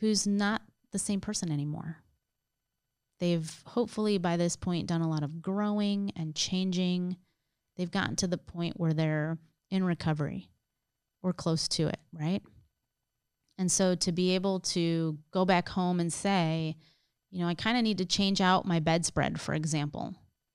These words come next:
because just seeing the bedspread triggers my eating disorder thoughts.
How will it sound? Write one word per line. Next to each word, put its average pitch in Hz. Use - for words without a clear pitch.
because 165
just 185
seeing 202
the 180
bedspread 160
triggers 160
my 165
eating 156
disorder -
thoughts. -